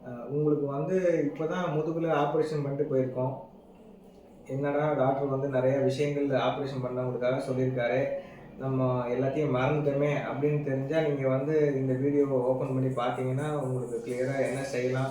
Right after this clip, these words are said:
செய்யக்கூடாதுங்கிறத நான் கிளியரா எக்ஸ்பிளைன் பண்ணியிருக்கேன்.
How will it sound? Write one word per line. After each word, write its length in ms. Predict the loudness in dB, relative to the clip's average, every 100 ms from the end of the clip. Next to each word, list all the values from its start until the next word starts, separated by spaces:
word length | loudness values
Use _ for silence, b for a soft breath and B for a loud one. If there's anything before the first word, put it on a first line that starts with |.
| -2
செய்யக்கூடாதுங்கிறத 880 | 2 4 4 4 2 0 -2 -4 -2
நான் 200 | -4 -6
கிளியரா 280 | -2 2 4
எக்ஸ்பிளைன் 380 | 2 -2 -6 -4
பண்ணியிருக்கேன். 440 | -4 -6 -10 -12